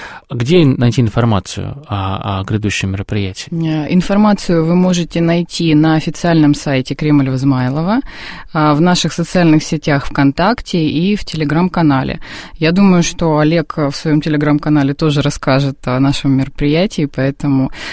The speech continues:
Speaker 2: заходите на сайт Кремль в Измайлово, там вы увидите не только информацию о фестивале, о всех наших, э, мероприятиях, в том числе о, о мастер-классах для детей и семей, э, которые вы можете пройти, э, в том числе в гончарной мастерской,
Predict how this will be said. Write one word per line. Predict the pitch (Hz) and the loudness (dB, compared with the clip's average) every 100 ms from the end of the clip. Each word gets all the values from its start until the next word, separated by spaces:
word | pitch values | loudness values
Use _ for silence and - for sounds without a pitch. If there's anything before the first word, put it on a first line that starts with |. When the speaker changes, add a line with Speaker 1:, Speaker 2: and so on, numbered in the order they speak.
| - | -8
Speaker 2:
заходите | 143 156 165 156 185 180 | -4 -2 2 2 2 2
на | 156 | 2
сайт | 151 165 151 | 2 0 -2
Кремль | - 165 151 | 2 2 4
в | 143 | 2
Измайлово, | 147 156 175 202 165 | 2 4 4 2 0
там | 151 156 165 | 0 2 2
вы | 156 | 2
увидите | 147 160 151 151 - 143 | 2 -2 -4 -6 -2 2
не | 143 | 2
только | 175 175 160 | 2 0 2
информацию | 156 156 151 151 | 2 2 4 4
о | 143 - 139 135 139 143 143 - - - | 2 -2 -2 -2 0 0 0 -2 -12 -8
фестивале, | - 156 - 156 156 196 208 156 | -2 0 0 2 4 4 4 4
о | 143 | 2
всех | - 180 180 165 | 0 0 2 4
наших, | 156 156 156 143 - | 4 4 0 -4 -2
э, | 151 135 135 - - - - - | 0 0 -2 -10 -20 -20 -20 0
мероприятиях, | 185 165 151 160 160 170 190 170 | 4 4 4 4 4 4 2 0
в | - | 0
том | - 165 | 2 2
числе | - - 156 160 | 0 -2 0 2
о, | 147 | 2
о | 113 139 143 143 143 - 147 139 135 | 0 0 0 0 0 -2 -2 -2 -2
мастер-классах | 147 156 - 175 - 151 - 185 - | 0 0 0 -2 0 0 0 -4 -2
для | 156 151 147 - - - - | 0 2 2 -2 -8 -10 -2
детей | 160 170 - 196 185 | 0 0 2 2 4
и | 175 | 0
семей, | - 160 160 185 226 208 | 2 4 6 4 4 2
э, | 156 143 139 | 0 -2 -2
которые | 151 156 151 | -4 0 0
вы | 143 | 2
можете | 151 147 - - | 4 4 0 -4
пройти, | - 147 151 - 196 202 | -2 0 0 -2 -2 2
э, | 190 143 143 | 2 2 0
в | |
том | 147 160 | 0 0
числе | 156 - 147 135 | 0 -2 -2 -2
в | 131 | -4
гончарной | 143 147 143 214 208 190 | 0 0 2 2 4 4
мастерской, | 180 - 160 - - 175 170 160 | 4 2 -2 -2 -2 0 2 0